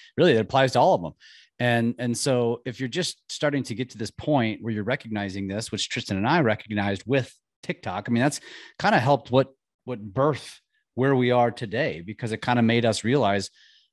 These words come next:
A, wow, that was powerful to be early. Uh, two, uh, look how fast things are changing.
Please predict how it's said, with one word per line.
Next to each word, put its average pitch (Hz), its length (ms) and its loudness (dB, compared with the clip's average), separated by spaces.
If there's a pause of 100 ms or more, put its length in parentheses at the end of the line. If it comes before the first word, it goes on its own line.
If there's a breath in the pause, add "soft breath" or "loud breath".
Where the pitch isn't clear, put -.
(200)
A, 120 460 2 (140)
wow, 113 260 0
that 127 180 -2
was 139 100 -8
powerful 131 760 0
to 101 100 -10
be 113 180 -6
early. 113 440 0 (540 soft breath)
Uh, 110 280 2 (140)
two, 135 560 4 (340)
uh, 117 60 -12 (140)
look 151 200 4
how 170 100 4
fast 139 460 0
things 131 160 0
are 113 60 -6
changing. 113 540 -8